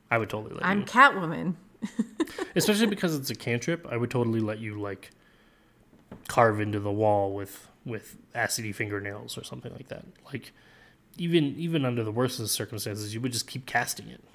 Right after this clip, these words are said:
Speaker 1: And you just cast it again and again. "Oh, I ran out of acid on my finger, and I'll just cast it again and get a little bit more acid." <laughs>
Speaker 2: When I was a kid, um, we, my sister and I were babysat by this girl up the street,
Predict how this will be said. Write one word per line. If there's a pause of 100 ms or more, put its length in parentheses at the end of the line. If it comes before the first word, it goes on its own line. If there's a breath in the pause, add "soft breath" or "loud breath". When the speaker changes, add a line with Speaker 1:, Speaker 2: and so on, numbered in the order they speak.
(180)
Speaker 1:
And
you
just
cast
it
again
and
again.
"Oh,
I
ran
out
of
acid
on
my
finger,
and
I'll
just
cast
it
again
and
get
a
little
bit
more
acid."
<laughs>
Speaker 2:
When
I
was
a
kid, (560 soft breath)
um, (280)
we,
my
sister
and
I
were
babysat
by
this
girl
up
the
street,